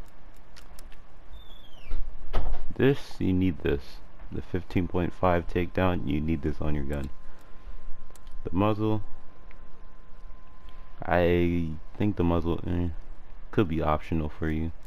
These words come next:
I mean, if you just want a regular suppressor, you know, or the agency. Optic,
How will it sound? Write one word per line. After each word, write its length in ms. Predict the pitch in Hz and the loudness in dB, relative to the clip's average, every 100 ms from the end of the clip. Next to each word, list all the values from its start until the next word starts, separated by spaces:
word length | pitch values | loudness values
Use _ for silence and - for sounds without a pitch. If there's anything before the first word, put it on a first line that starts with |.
| - - - - - - - | -8 -8 -8 -8 -6 -6 -4
I 60 | 82 | -4
mean, 400 | 82 82 82 80 - | -2 0 0 -2 -4
if 160 | 78 - | -6 -6
you 60 | |
just 160 | 78 - | -6 -4
want 200 | 80 78 | -2 0
a 20 | |
regular 360 | 80 80 82 80 | 0 0 0 -2
suppressor, 840 | - - 82 82 - 82 80 80 - | -4 -2 0 0 -2 0 0 -2 -6
you 100 | 101 | -6
know, 260 | 82 80 80 - - - - - - - - - | -4 -4 -6 -8 -8 -8 -8 -8 -8 -8 -8 -6
or 120 | 76 | -4
the 160 | 76 78 | -2 0
agency. 680 | 80 85 80 - 82 82 80 - - - - - - - - - - - - - - - - - - - - | 0 0 -2 -2 0 0 -4 -8 -8 -8 -8 -8 -8 -8 -8 -8 -8 -8 -8 -8 -8 -8 -8 -8 -8 -6 -2
Optic, 460 | 90 92 - 90 | 0 0 0 0